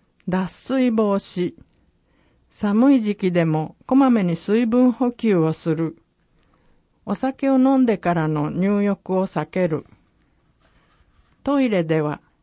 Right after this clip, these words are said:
便座は暖房装置や便座カバーを使う。夜にトイレに行くときは、上着や靴下を身につける。生活習慣。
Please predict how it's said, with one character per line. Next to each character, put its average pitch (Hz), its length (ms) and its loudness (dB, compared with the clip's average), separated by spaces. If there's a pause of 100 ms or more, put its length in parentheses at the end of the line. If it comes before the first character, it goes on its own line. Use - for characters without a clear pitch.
(720)
便 220 300 0
座 233 180 -2
は 196 260 -6 (200)
暖 226 340 -4
房 269 180 -2
装 262 240 -4
置 226 220 -6
や 170 160 0
便 208 260 -2
座 254 140 -4
カ 240 180 -8
バ 185 260 -2
ー - 20 -2
を 160 100 -4
使 160 400 -6
う。 143 160 -10 (1200)
夜 269 300 -2
に 185 160 -2
ト 233 200 -4
イ 247 100 -2
レ 202 120 0
に 165 160 0
行 160 100 -2
く 175 140 -8
と 175 160 -4
き 170 180 -4
は、 160 240 -6 (380)
上 220 240 -2
着 247 160 0
や 226 240 0 (160)
靴 180 320 -6
下 220 340 -4
を 208 60 0
身 202 140 -2
に 202 180 -4
つ - 160 -20
け 180 180 -2
る。 151 220 -6 (1600)
生 262 320 -2
活 254 320 -6
習 220 240 -2
慣。 151 420 -8